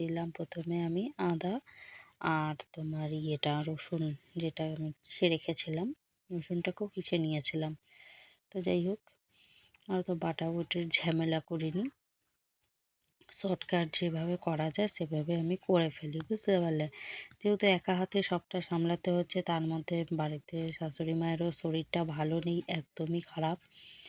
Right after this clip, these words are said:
উনি কোনো কিছু করতে পারছেন না। একদম বলতে গেলে মুখের সামনে সবসময় খাবার টাবার আগেই দিতে হচ্ছে, নি-, এইটুকুই। আর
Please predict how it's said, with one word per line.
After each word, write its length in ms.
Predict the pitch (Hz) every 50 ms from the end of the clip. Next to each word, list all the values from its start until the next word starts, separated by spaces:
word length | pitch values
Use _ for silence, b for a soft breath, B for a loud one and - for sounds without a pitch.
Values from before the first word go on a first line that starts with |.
| B B B B B B B B -
উনি 260 | 185 170 160 160 160 156 156 151 -
কোনো 180 | - 170 170 170 156
কিছু 180 | - 160 - - 170 -
করতে 240 | - 180 - _ - 180
পারছেন 420 | 175 170 165 - - - 180 170 170 165
না। 80 | 170 180 226 254 - B B B B B B B B B B B B _ - - - - _ _ _ _ - - - - _ _ _ _
একদম 400 | - 175 160 151 170 185 180 175 170 170 170 - - - _ _ _ _ _ _ _ _ _ _ _ -
বলতে 360 | 202 196 190 180 175 - 185 180
গেলে 160 | 180 180 180
মুখের 240 | 175 170 165 175 170 -
সামনে 200 | 180 175 175 180 160
সবসময় 360 | - 170 - - - 180 175 175 -
খাবার 240 | - 160 170 170 - -
টাবার 220 | - 175 175 170 165 160 156
আগেই 240 | 147 156 175 175 165 -
দিতে 220 | 175 160 - - 170 165
হচ্ছে, 360 | 170 - - - - - 185 185 185 185 175
নি-, 200 | 170 165 160 147 B B B B B B B B B B B - 175
এইটুকুই। 520 | 165 156 - - 160 156 - 170 170 160 147 - - B B B B B B B B B B B B _ _ -
আর 240 | 175 170 165 165